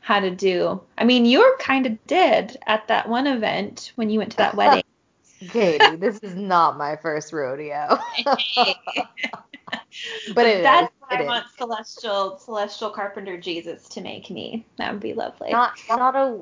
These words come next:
Speaker 2: a wooden dildo, 'cause I feel that those are quite good.
Speaker 1: Uh, but what if it, like, splinters?
Speaker 2: Oof,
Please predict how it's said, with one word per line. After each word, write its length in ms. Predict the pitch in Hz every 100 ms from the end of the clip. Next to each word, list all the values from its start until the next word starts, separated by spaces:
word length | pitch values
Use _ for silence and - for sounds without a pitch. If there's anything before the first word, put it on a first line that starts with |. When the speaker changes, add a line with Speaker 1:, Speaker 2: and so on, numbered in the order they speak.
| -
Speaker 2:
a 80 | 202
wooden 520 | 196 214 226 226 185
dildo, 640 | 170 170 202 254 320 349 -
'cause 180 | 208
I 100 | 208
feel 420 | 208 294 277 247 208
that 240 | - 185
those 260 | 202 208 180
are 80 |
quite 300 | 165 170 156 -
good. 240 | 320 - 214 196 _ _ _ _
Speaker 1:
Uh, 560 | 269 320 311 277 185 - -
but 200 | 285 254
what 160 | 294
if 220 | 339 349
it, 120 | 359 349
like, 220 | 285 -
splinters? 880 | - - 269 277 - 214 349 359 _ _ _ - - - - - _ -
Speaker 2:
Oof, 760 | 170 143 - - - _ _